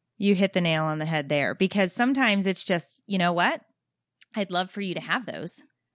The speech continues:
But if I run this check card,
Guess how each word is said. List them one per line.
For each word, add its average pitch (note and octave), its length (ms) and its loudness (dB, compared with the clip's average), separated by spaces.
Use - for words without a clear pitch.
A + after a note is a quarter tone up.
But G3+ 580 -2
if F3+ 200 0
I E3 60 4
run F3+ 260 0
this E3+ 180 -6
check - 260 -6
card, C#3 360 -2